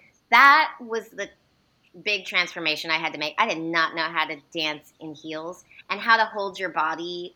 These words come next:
You really have to, like, sit into your joints and sit into your hips, which is the opposite of ballet. You're pulling up and out the whole time. So that was, um, something I just had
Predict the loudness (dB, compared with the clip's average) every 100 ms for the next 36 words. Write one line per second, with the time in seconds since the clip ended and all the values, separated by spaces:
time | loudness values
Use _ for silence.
0 | _ -12 -6 -6 -6 -6 -8 -8 -18 -6
1 | -4 -4 -10 -10 -10 -6 -6 -6 -10 -16
2 | -12 -12 -14 -4 -2 -2 -8 -10 -10 -8
3 | -10 -10 _ -20 -18 -16 -12 -12 4 4
4 | 4 -4 -10 -6 -4 -2 -4 -8 -10 -10
5 | -8 -6 -4 -4 -4 0 4 6 4 -4
6 | -10 -10 -12 -8 -6 -4 -6 -10 _ _
7 | _ _ -6 0 4 6 4 0 -6 -8
8 | -8 -6 -6 -6 -4 -6 -6 -2 -2 -4
9 | -8 -6 -6